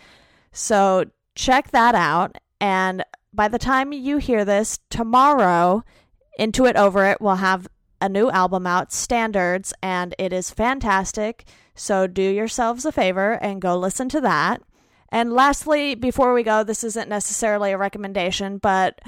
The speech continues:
more of a plug since we are part of the Modern Vinyl podcast family. Other than our podcast and the Modern Vinyl podcast, the original podcast, the site also has the Vinyl Crawl, which is guys talking about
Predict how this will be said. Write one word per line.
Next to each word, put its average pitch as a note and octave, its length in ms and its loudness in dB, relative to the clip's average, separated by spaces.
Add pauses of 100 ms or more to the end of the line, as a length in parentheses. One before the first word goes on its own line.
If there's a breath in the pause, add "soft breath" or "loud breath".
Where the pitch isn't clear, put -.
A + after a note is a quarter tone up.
(180 loud breath)
more B3 140 2
of B3+ 100 2
a C#4 60 2
plug G3+ 480 4
since A3+ 240 -2
we G3+ 140 0
are G3+ 160 4
part G#3+ 240 0
of G#3+ 100 -4
the A#3 80 -8
Modern G#3 300 0
Vinyl G3+ 280 2
podcast F#3 580 -2
family. F#3 440 -4 (480 soft breath)
Other C4 320 2
than A#3 340 -2 (540)
our C4 200 4
podcast F#3+ 720 -4
and G3 280 -6
the F#3+ 60 -10
Modern F#3 300 -4
Vinyl F3+ 300 -2
podcast, F3+ 600 -4
the G#3+ 180 0
original G#3+ 800 2 (420)
podcast, F3+ 800 0 (360)
the A3+ 140 0
site A#3 260 4
also A3 300 2
has G#3 400 2
the G3+ 140 -4
Vinyl A3 360 2
Crawl, F3+ 540 0
which G3+ 480 -2
is G3 600 -2 (280)
guys A#3+ 440 4
talking G#3+ 360 -2
about F#3+ 360 0